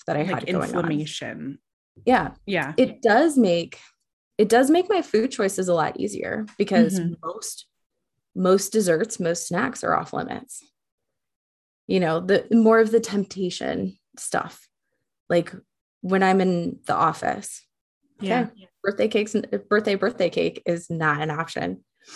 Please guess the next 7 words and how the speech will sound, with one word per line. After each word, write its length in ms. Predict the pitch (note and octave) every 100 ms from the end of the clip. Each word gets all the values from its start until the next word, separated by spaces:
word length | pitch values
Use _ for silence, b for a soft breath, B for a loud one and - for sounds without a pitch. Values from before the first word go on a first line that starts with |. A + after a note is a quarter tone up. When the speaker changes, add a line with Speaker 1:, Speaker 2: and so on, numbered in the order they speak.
| B B _ -
Speaker 1:
Um, 580 | F#3+ F3+ F3 E3 D#3+ E3 _
Speaker 2:
Yeah. 240 | F#3+ E3 E3 _ _ _ _ _
Speaker 1:
so 680 | - G#3 F#3+ F3+ F3 F3 E3+ - _
in 140 | C#4 C4+
that 240 | B3 -
way, 480 | F#3 D#3 F#3 D#4+ -
it's, 440 | G#3+ G#3+ - -